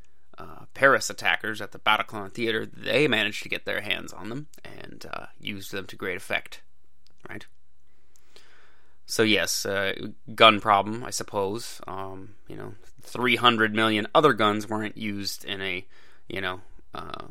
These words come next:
planned out assault on a nightclub. But okay, so it's an American gun issue, the readily available firearms.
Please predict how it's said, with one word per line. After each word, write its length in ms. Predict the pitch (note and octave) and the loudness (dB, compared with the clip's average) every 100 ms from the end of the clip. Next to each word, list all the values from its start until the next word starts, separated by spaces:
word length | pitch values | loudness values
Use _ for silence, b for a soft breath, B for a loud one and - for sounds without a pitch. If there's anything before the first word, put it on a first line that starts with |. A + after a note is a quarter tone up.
| - - - | -10 -10 -10
planned 600 | - G#2+ G#2 F#2+ F#2+ G2 | -4 0 0 0 -2 2
out 340 | G2 F#2 - - - - - - - | 2 2 -4 -10 -10 -12 -12 -4 -2
assault 640 | F#2+ - - G#2 G2+ - | 0 0 2 4 2 0
on 140 | F#2+ F2 | 0 0
a 180 | F2+ - - - - - - | -4 -8 -10 -12 -10 -12 -6
nightclub. 580 | F#2+ F2+ - - G2 A#2+ - - - - - - - - - - - b b - - | 2 2 2 -4 -6 -6 -10 -12 -12 -12 -12 -12 -12 -12 -12 -12 -12 b b -10 -4
But 140 | B2+ | 4
okay, 360 | D3+ - F2 A2 - | 4 4 -2 -4 -2
so 120 | A#2+ | -2
it's 180 | A2+ A#2 | 0 0
an 60 | |
American 460 | A2 G#2+ G#2+ A#2 G2 | 4 6 6 4 4
gun 240 | A2 G2+ | 6 6
issue, 380 | G2+ - A2 B2+ | 4 -2 -2 0
the 240 | G2+ G2 - | -2 -4 -6
readily 500 | G2+ G#2 G2 G#2 G2+ | -4 -2 -2 -2 -4
available 520 | G2 G#2 G2 F#2+ F#2+ | -4 -4 -4 -6 -4
firearms. 640 | G2+ F2+ F2+ G#2 C3+ - | -2 -2 0 -4 -4 -8